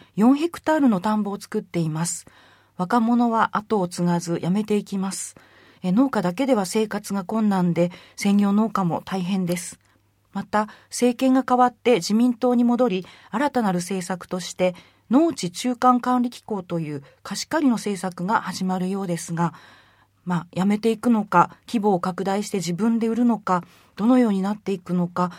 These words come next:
見通しがわかりません。今後、農家はどのようになるのか、田原さんはどのように思いますかという、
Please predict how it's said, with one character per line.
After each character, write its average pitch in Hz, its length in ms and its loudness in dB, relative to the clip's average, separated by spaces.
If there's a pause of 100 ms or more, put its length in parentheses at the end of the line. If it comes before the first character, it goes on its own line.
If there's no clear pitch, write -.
(120)
見 185 100 -2
通 208 200 -4
し 226 140 -6
が 226 100 2
わ 190 120 0
か 202 120 -2
り 220 80 0
ま 233 160 -2
せ 240 200 2
ん。 - 120 -6 (460)
今 233 260 2
後、 208 220 -2 (100)
農 240 160 4
家 220 140 -2
は 185 120 2
ど 196 120 0
の 262 80 6
よ 269 140 6
う - 20 4
に 202 100 2
な 208 120 2
る 208 80 -2
の 190 100 -2
か、 180 220 -2 (180)
田 202 100 -8
原 180 200 0
さ 175 120 -2
ん 165 80 0
は 160 80 -4
ど 180 120 -4
の 180 120 0
よ 175 120 0
う 175 40 0
に 165 100 -2
思 175 180 0
い 175 60 -2
ま 175 120 -4
す 175 140 -14
か 233 160 -8
と 190 180 -10
い 180 120 -6
う、 160 120 -8